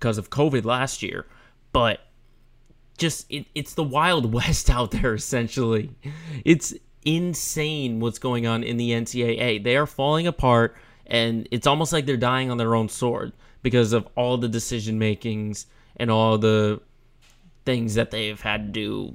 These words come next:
with the, the transfer portal and with the locker room. You know, in, during the N C A A tournament a few months ago, there was the men and women's training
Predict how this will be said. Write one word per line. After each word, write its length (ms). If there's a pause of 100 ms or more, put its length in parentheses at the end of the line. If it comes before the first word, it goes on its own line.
with 200
the, 240
the 60
transfer 520
portal 760 (360)
and 260
with 220
the 200
locker 480
room. 640
You 100
know, 280 (120)
in, 220
during 240
the 120
N 100
C 180
A 40
A 80
tournament 560 (320)
a 60
few 200
months 300
ago, 420
there 180
was 140
the 100
men 220
and 200
women's 600 (540)
training 920